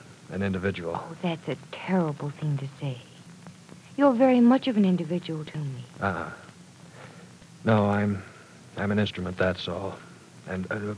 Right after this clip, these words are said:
Speaker 1: please don't misunderstand.
Speaker 2: I don't
Speaker 1: I
Speaker 2: misunderstand at all. It's quite plain to me that you underestimate yourself.
Speaker 1: No, not at all. I know myself fairly well. Too well, in fact. You see,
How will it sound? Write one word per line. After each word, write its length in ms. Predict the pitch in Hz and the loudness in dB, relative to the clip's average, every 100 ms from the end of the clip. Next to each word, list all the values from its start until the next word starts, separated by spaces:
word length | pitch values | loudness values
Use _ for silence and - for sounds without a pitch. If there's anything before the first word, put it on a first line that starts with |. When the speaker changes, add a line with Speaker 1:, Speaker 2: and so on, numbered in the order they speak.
| - | -4
Speaker 1:
please 280 | 120 107 95 | -2 -2 0
don't 300 | 113 117 - | -2 -2 -6
misunderstand. 540 | 107 107 92 170 214 | -6 -2 -2 0 0
Speaker 2:
I 80 | - | 2
don't 120 | 233 | 4
Speaker 1:
I 80 | 247 | 4
Speaker 2:
misunderstand 680 | 240 226 214 202 - 220 208 | 2 2 2 0 2 2 4
at 100 | 208 | 4
all. 160 | 240 233 | 4 4
It's 140 | - | 2
quite 280 | - 208 - | -2 -2 0
plain 260 | 226 262 302 | 2 2 2
to 140 | 180 | 2
me 160 | 185 233 | 4 4
that 160 | 226 | 2
you 80 | 220 | 2
underestimate 680 | 226 208 247 277 254 175 - | 4 4 2 2 2 2 -2
yourself. 460 | 143 135 139 202 - | -10 -8 -8 -8 -4
Speaker 1:
No, 260 | - 147 165 | 2 4 4
not 200 | 98 95 | 0 -2
at 80 | 101 | -2
all. 280 | 117 104 85 | 0 0 -2
I 180 | 87 95 98 | -6 -8 -10
know 160 | 101 117 | -4 0
myself 500 | 107 98 - 98 90 | 0 0 -2 -4 -2
fairly 260 | - 104 98 | 0 2 2
well. 380 | 101 117 95 87 - - - - - - - - - - - - - | 2 4 2 -2 -12 -20 -20 -20 -20 -20 -20 -20 -20 -20 -20 -18 0
Too 140 | 147 | 2
well, 220 | 120 87 | 4 0
in 120 | 85 87 | -6 -8
fact. 320 | 85 90 - - - - - - - - - - - - - - - - - - - - | -8 -8 -12 -18 -20 -20 -20 -20 -20 -20 -20 -20 -20 -20 -20 -20 -20 -20 -20 -20 -20 -2
You 120 | 127 | 0
see, 280 | 127 160 170 | 4 6 6